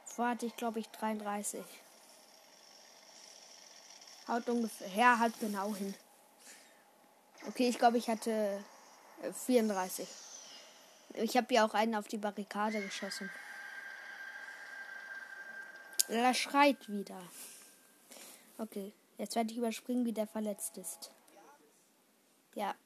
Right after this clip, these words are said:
der sagt nur, „Wir haben's geschafft.“ Damit hat er auch recht. So. Es lädt, es, man sieht nur so schwarz und links so o-, unten den Speicherpunkt.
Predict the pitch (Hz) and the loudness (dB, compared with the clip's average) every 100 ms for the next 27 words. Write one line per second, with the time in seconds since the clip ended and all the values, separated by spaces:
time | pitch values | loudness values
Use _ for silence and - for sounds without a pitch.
0 | - 220 214 214 214 214 202 196 196 - | -8 -2 0 0 -2 -4 -2 -4 -6 -8
1 | 190 196 190 - 202 196 190 190 190 311 | -8 -8 -8 -4 -4 -4 -6 -6 -4 0
2 | 277 - - - - - - - _ _ | 0 -2 -20 -20 -20 -20 -20 -20 _ _
3 | - - - - - - - - - - | -20 -20 -20 -20 -20 -20 -20 -20 -20 -20
4 | - - _ _ _ - - - - - | -20 -20 _ _ _ -20 -20 -20 -20 -20
5 | - 240 247 247 254 254 - - - 254 | -2 4 6 8 8 8 6 -2 -16 -20
6 | 277 - - - - - - - - - | -18 -20 -20 -20 -20 -20 -20 -20 -20 -20
7 | _ - - 226 220 - 247 262 254 - | _ -20 -8 -2 0 2 6 6 6 2
8 | 220 220 233 233 233 247 240 226 220 - | 2 4 4 4 4 4 6 6 4 2
9 | 214 214 220 247 220 220 - 240 - 170 | 2 4 4 2 2 2 0 -2 0 0
10 | 175 214 220 226 226 - 214 202 202 196 | 2 2 4 4 2 0 -2 0 0 -2
11 | - 202 214 220 214 214 220 214 208 - | -4 0 0 0 -4 -2 -2 0 -2 -6